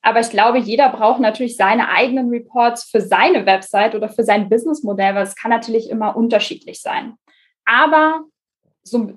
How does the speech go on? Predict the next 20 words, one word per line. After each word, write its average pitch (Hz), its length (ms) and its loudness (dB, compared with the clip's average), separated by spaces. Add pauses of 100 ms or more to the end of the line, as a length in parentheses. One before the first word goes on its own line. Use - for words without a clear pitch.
(100)
mit 240 440 0
der 269 320 2
Top-Report 262 760 0
ist - 240 -10
für 226 80 -8
mich 240 260 0
auf 214 160 -2
jeden 226 200 0
Fall, 208 520 0
ähm, 196 260 -2
die 196 120 -10
ganze 208 280 -2
Frage 214 460 -2
nach 196 240 -4
den, 190 460 -6
nach 190 160 -14
der - 160 -8
Akquisition, 226 920 0 (180)
also 190 260 -2
welche, 254 720 2